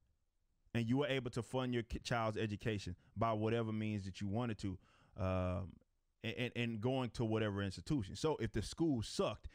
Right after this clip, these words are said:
you could remove them and simply take your money with you and go to, that, that makes all the sense in the world, but it doesn't make sense for the state.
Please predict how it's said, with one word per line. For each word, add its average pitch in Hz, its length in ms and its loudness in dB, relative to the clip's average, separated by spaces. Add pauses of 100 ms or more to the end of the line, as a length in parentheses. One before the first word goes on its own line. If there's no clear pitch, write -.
(120)
you 123 120 0
could 120 140 -2
remove 120 540 0
them 107 240 0
and 117 100 -2
simply 120 320 -6 (240)
take 170 300 -2
your 135 140 2
money 143 300 2
with 127 300 0
you 202 200 0 (280)
and 123 300 0
go 147 300 2
to, 143 200 -2
that, 143 220 0 (140)
that 196 300 2
makes 147 400 -2
all 175 240 2
the 156 100 -4
sense 147 280 -8
in 135 80 -2
the 120 80 0
world, 123 320 0 (260)
but 120 120 -2
it 107 120 -6
doesn't 135 300 -2
make 113 180 -2
sense - 280 -6
for 107 160 -6
the 90 60 -8
state. - 340 -10